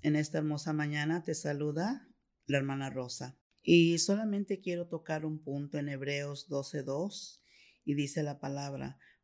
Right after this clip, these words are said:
"Puesto los ojos en Jesús, el autor y consumador".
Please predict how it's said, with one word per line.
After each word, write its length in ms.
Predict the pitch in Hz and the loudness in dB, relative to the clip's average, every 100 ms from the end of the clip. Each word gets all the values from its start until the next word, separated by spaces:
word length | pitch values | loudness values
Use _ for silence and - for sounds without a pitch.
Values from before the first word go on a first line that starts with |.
| _ | _
"Puesto 400 | 160 160 156 170 | 6 6 4 0
los 300 | 156 147 - | 0 -2 -4
ojos 360 | 151 151 160 - | -4 -4 -6 -4
en 140 | 143 | -6
Jesús, 720 | 143 135 - 226 277 - - _ _ _ _ _ | -6 -6 -4 -4 -4 -12 -16 _ _ _ _ _
el 200 | - 143 | 4 4
autor 680 | 135 131 - 160 208 262 - _ _ | 4 -2 -2 2 2 0 -8 _ _
y 160 | 151 151 | 6 10
consumador". 840 | 143 135 - 143 135 131 127 | 10 10 10 8 10 8 6